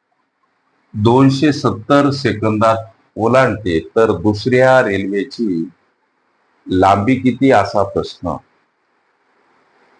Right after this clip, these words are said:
प्रश्न सोडवायचा कसा? रेल्वे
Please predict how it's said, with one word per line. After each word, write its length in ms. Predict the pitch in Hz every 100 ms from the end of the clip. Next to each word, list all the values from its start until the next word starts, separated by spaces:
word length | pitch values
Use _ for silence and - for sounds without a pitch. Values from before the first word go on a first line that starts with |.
| _ _ _ _ - - - - -
प्रश्न 320 | 131 - 147
सोडवायचा 560 | 143 131 131 135 131 131
कसा? 340 | 123 - 107 104 104
रेल्वे 340 | 107 120 139